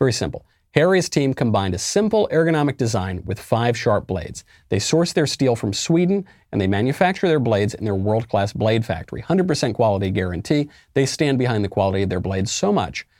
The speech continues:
they have a one hundred percent money-back guarantee on harrys dot com. For a limited time, Harry's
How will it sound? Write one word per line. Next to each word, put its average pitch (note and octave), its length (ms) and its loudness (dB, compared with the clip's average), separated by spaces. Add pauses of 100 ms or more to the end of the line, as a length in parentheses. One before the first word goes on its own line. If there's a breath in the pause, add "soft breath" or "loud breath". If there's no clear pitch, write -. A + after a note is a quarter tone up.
(140)
they A#2 120 2
have A2 340 2
a A2 100 0
one A2 300 2
hundred C#3+ 360 0
percent G#2 320 -2
money-back F#2+ 420 -2
guarantee G2+ 500 -2 (320 soft breath)
on A2 380 0
harrys G2 560 -2
dot F#2+ 200 0
com. D2 200 -8
For - 100 -2
a A2+ 60 2
limited E3+ 340 2
time, - 360 -4 (380 soft breath)
Harry's C#3 480 2